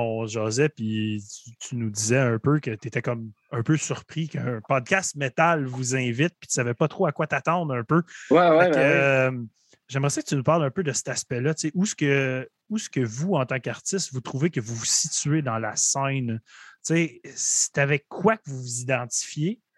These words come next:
Speaker 1: Puis un peu, c'est quoi vous voyez pour vous en tant que band comme étant votre style ?
Speaker 2: C'est dur, euh, un petit peu à dire où est-ce qu'on se voit dans la scène. On est un peu alien,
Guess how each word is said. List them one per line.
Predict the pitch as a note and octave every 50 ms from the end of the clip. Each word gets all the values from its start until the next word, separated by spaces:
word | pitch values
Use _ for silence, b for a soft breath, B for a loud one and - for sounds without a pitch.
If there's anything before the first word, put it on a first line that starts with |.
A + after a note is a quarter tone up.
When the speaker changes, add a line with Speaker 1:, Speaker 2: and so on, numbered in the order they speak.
| b b b b b b _ _ _ _ _ _ _ _ _ _ _ _ _ -
Speaker 1:
Puis | - - D#3+ D#3+ D#3
un | D3+ D3 C#3+
peu, | - - G#3
c'est | - - D#3+ -
quoi | - - F3+ F#3+
vous | E3 D3+ C#3+
voyez | B2 B2 C#3 C#3+ C3+ C3 C3+ D3+ F3
pour | E3 D3 B2 A2
vous | G#2 A2 C3+ D3+ D#3
en | B2+ A2
tant | - B2 A2+
que | G#2+
band | A2 A2 B2 C3+ C#3+ C#3 C3+ B2+ B B B B B
comme | - C3 B2
étant | A#2 A2 - C#3
votre | B2 A#2 A2+ G#2 -
style ? | - - - - - - C#3 C3+ C3 A#2 G#2+ G2+ G#2+ _ _ _ _ _ _ _ _ _ _ _ _ _ _ _ _ _ _ - - _ _ _ _ _ _ _ - - - _ _ -
Speaker 2:
C'est | G#2
dur, | C#3 F#3 A3 A3+
euh, | C3 A2+ G#2 G#2 G#2 G2+
un | G2+
petit | - - -
peu | - F2
à | A2+ G#2+
dire | G2+ A#2 C3+ D#3 D3
où | C3 A2+
est-ce | -
qu'on | - - A2 G#2+ G2+
se | G2 G2+
voit | G#2 B2 C#3
dans | C3+ A#2 G#2
la | G2 F#2
scène. | - - A#2+ C3 C#3 C3 A#2+
On | A2+ G#2 G2+ G2+
est | A#2
un | A2+
peu | C3 E3 E3+
alien, | C#3+ C3 A#2+ A#2+ C3 D3 D3+